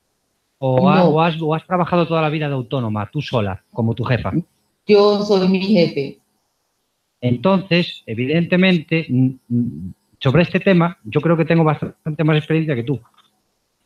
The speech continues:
Speaker 1: Y esto es, y en
Speaker 2: Ah,
Speaker 1: todos los
Speaker 2: sí,
Speaker 1: trabajos
Speaker 2: sí,
Speaker 1: sucede lo
Speaker 2: sí.
Speaker 1: mismo.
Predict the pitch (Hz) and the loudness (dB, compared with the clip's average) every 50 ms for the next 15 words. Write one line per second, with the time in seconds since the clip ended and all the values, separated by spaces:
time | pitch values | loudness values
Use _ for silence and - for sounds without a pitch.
0 | _ _ _ _ _ _ - 139 147 160 165 160 - - 185 170 - - - 143 | _ _ _ _ _ _ -2 0 2 2 2 0 0 0 0 0 0 -2 -2 0
1 | 139 131 127 127 - 190 180 190 196 202 185 - 190 190 196 185 185 196 175 165 | 0 0 0 0 0 0 2 2 2 2 0 0 0 0 0 2 0 0 -2 -2
2 | 156 - 185 190 170 165 160 165 165 - _ - 170 160 139 120 117 107 98 92 | -2 0 0 0 2 0 0 0 -2 -6 _ -2 -2 0 0 0 -2 -4 -4 -8